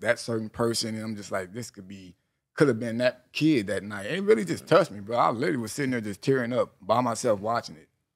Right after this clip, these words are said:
But then as I'm watching it, the whole time I'm trying to figure out what's, what's the reason why they swept it under the rug. I couldn't really pay full attention to, like, the, the main story.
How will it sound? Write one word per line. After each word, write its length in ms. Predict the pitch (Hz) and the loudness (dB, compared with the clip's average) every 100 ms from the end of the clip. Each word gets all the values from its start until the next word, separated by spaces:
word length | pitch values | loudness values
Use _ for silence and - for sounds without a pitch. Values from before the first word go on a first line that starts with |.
| _ _ - | _ _ -6
But 140 | 104 | 0
then 160 | 120 127 | 2 4
as 160 | 120 | 4
I'm 140 | 101 92 | 0 4
watching 340 | 127 156 123 | 6 6 2
it, 160 | 113 107 _ _ _ _ _ _ | -6 -8 _ _ _ _ _ _
the 140 | 92 95 | 0 4
whole 260 | 123 127 | 6 6
time 320 | 107 151 175 127 | 4 4 4 2
I'm 80 | |
trying 160 | 123 139 | 0 0
to 80 | 110 | 0
figure 320 | - 135 127 | 2 2 4
out 300 | 139 117 - _ _ _ _ _ | 6 6 4 _ _ _ _ _
what's, 420 | 87 104 160 - - | 2 6 6 4 -4
what's 280 | 110 170 190 | 2 4 4
the 100 | 147 | 0
reason 480 | 101 139 139 107 104 | 4 8 8 6 0
why 400 | 113 101 95 101 _ _ _ | 2 2 -4 -8 _ _ _
they 140 | 107 113 | 2 2
swept 360 | - 117 117 | 4 2 4
it 100 | 131 - | 0 0
under 220 | 110 117 | -4 -2
the 100 | 139 | 0
rug. 500 | 156 247 214 82 - _ _ - | 6 6 6 0 -8 _ _ -8
I 60 | |
couldn't 280 | 104 196 208 | 2 2 4
really 180 | 190 170 | 4 2
pay 400 | - _ - 180 | 2 _ 4 4
full 260 | 151 185 180 | 4 4 2
attention 340 | 156 190 175 | 2 -4 -4
to, 160 | - 151 | -4 0
like, 260 | 135 120 107 | 4 2 2
the, 260 | 101 92 - | -4 -4 -10
the 140 | 92 | -8
main 600 | 95 139 147 135 117 104 - _ | 0 4 4 4 4 2 -6 _
story. 580 | - 165 202 113 101 | 2 6 8 6 2